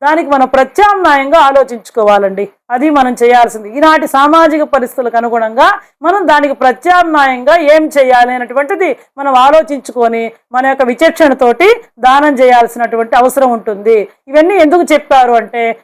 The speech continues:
మనకు ఒక త్యాగ నిరతి, కేవలం దాచుకోవడమే కాదండి, ఇవ్వడం నేర్పించింది. మన భారతీయ సంస్కృతి ఏంటంటే ప్రతి ఒక్కటి కూడా ఇవ్వడం, నేను నాది దాచుకోవడం, దాచుకోవడం అని కాదండి, నలుగురికి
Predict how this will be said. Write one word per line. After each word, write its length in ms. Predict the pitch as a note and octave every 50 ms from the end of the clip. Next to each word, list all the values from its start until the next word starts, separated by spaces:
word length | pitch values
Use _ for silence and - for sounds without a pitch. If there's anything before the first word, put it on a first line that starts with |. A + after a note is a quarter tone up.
| _ _
మనకు 260 | B3 C4+ D4 D#4 D4+ D4
ఒక 100 | B3+ C4
త్యాగ 480 | - _ - C4+ C#4 D4+ E4+ D#4 E4+
నిరతి, 320 | E4 D4 D4+ D#4 D4+ D4+ C#4
కేవలం 520 | - C#4 D4+ E4+ F4+ F#4+ F#4+ G4 E4+ C4
దాచుకోవడమే 640 | C#4 D4 E4+ E4+ - D4+ F4+ F4+ F4 F4 F4 F4 E4
కాదండి, 420 | C#4 D4 C#4+ C4+ C4 C4 B3+ A#3 A#3
ఇవ్వడం 400 | B3+ C4 D#4 F#4+ G#4 G#4 G4 F4+
నేర్పించింది. 500 | E4 D4+ C#4+ - - C4 - B3 B3+ C4
మన 120 | B3 A#3+
భారతీయ 420 | G#3+ A#3+ A#3+ C4+ D4+ D4 E4+ D#4
సంస్కృతి 500 | - - C#4+ C4+ B3+ - - C4 B3+ C#4
ఏంటంటే 340 | B3 C4+ C#4 C#4 C4 B3+ C4
ప్రతి 280 | B3 - B3+ B3+ C#4 C4+
ఒక్కటి 340 | B3+ B3+ - D#4 D4+ E4+ C#4
కూడా 240 | C4 B3 B3 B3
ఇవ్వడం, 400 | A#3 A#3 A#3+ A#3 D4 D#4 D4 B3+ - - _ _ _ B3
నేను 360 | C#4 D#4 E4 E4+ E4 F4+ F4+
నాది 420 | D#4+ D4 D4+ D#4 E4 D#4 E4 E4+
దాచుకోవడం, 640 | C#4+ - C#4+ D#4 D#4+ - - E4+ E4 E4 E4+ E4 C#4
దాచుకోవడం 480 | D4 D4 D#4+ D#4 - B3+ D#4 D#4+ D#4 D4
అని 120 | C#4 C4
కాదండి, 340 | B3 B3+ B3+ B3 A#3+ A3+ A#3
నలుగురికి 640 | A3 B3 C4+ D4+ E4+ E4+ E4 - F#4 G4+ A#4 A#4